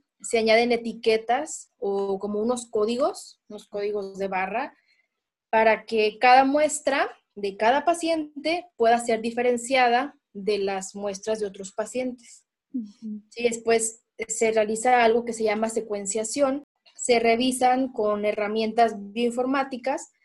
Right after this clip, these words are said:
Speaker 1: para poder obtener la composición bacteriana de cada muestra. Y así podemos identificar, eh, las especies, las subespecies, las familias, etcétera, de bacterias de cada muestra de,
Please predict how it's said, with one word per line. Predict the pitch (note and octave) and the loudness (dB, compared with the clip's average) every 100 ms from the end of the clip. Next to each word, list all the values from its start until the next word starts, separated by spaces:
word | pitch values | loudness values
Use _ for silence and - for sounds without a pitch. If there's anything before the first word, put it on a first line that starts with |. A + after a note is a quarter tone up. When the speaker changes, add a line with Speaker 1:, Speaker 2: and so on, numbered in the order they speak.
| _ _ _ - | _ _ _ 6
Speaker 1:
para | B3+ B3+ B3 | 8 8 6
poder | B3 A#3 | 4 4
obtener | A#3 C4 B3 A#3 A3+ | 4 2 6 4 6
la | A#3+ A#3 | 4 4
composición | A3+ G#3 G3 G3 G#3+ G#3 | 0 -4 -8 -6 -4 0
bacteriana | G#3+ G#3+ G#3+ G#3 G3 G3+ G#3+ _ _ _ | -2 -2 -4 -4 -4 -8 -10 _ _ _
de | F#3+ G#3 | -4 -2
cada | G#3 G3 G#3+ | 0 2 2
muestra. | E4 - A3 - - _ _ - | 0 -2 -8 -16 -20 _ _ -8
Y | G3+ | -6
así | G3+ | -6
podemos | A3+ A#3 A#3 A#3 A#3 | 0 4 4 2 0
identificar, | A#3+ A#3 A#3 A#3 A#3 A#3+ A#3 A#3+ _ _ _ _ _ | 0 -2 -2 -8 -2 2 2 0 _ _ _ _ _
eh, | - G3 G3 | -6 -2 -2
las | G3+ F#3+ | -2 -4
especies, | G3 - - A#3 B3 A#3+ B3 A#3 | -8 -4 2 6 4 2 -2 -2
las | A3+ | -4
subespecies, | G#3 F#3+ - A3+ A3+ A3+ G#3+ | -6 -6 -6 -2 -2 -2 -6
las | G3 - | -6 -8
familias, | F#3 F#3+ A#3+ A#3+ A3 G#3 G3+ - - _ - | -8 -4 -4 -2 0 -2 -4 -10 -18 _ -16
etcétera, | G3 G3+ G#3 A3+ A#3 | -12 -12 -6 0 0
de | G#3+ | 0
bacterias | F#3 F#3 - G#3+ A3+ B3 G#3 | -4 -6 -4 -2 0 -2 -4
de | G3 _ | -10 _
cada | - G3+ G#3 | -8 -6 -6
muestra | G#3 F#3+ F#3+ - F#3+ | -8 -10 -10 -10 -8
de, | F3+ F3+ | -8 -12